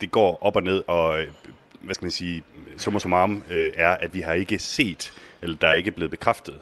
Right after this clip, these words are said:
at, at de her, øh, russiske tropper hverken er blevet trukket tilbage, eller, eller er kommet ned. Så, så vi står altså lidt der, hvor, hvor vi også stod for, for en dag siden, og,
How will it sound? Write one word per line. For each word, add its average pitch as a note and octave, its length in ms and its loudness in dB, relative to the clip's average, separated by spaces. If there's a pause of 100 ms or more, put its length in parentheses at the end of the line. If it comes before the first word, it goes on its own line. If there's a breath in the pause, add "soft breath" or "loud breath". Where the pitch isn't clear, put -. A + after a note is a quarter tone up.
at, E2+ 140 -6 (100)
at D2+ 140 -10
de E2 40 -10
her, E2 180 0
øh, D2 180 -6
russiske F2 400 -6
tropper D#2 340 0
hverken E2 240 2
er D#2+ 40 -4
blevet D2+ 200 -6
trukket D2+ 240 -6
tilbage, D#2 320 0
eller, D2 240 -4 (380 loud breath)
eller D#2+ 180 4
er - 40 8
kommet D2 260 -4
ned. D2 180 -4
Så, D#2 240 -2
så F2+ 140 -6
vi E2+ 120 -4
står G2+ 240 4
altså E2 220 -2 (180)
lidt - 380 0 (360 soft breath)
der, F2+ 120 4
hvor, D#2 160 -2
hvor D#2+ 120 -4
vi D2+ 100 -6
også D#2 140 -4
stod E2 200 -4
for, D2 180 -2
for - 140 -8
en F#2 160 2
dag D#2+ 140 -2
siden, D2+ 240 -4
og, C#2+ 60 -6